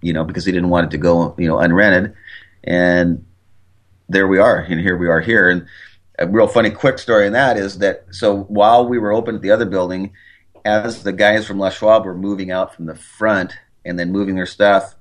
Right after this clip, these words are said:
out through the back, they were kinda, had a couple weeks to do it. We were moving in as they were moving out. So the final move was moving all our toolboxes from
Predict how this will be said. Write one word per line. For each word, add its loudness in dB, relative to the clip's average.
out 0
through -4
the -6
back, 2
they -6
were -8
kinda, -4
had 0
a -8
couple -10
weeks -6
to -18
do -2
it. -4
We 0
were 0
moving 2
in 2
as -4
they 2
were 0
moving -2
out. 0
So 0
the -2
final 4
move 2
was -6
moving -4
all -4
our 0
toolboxes -2
from -4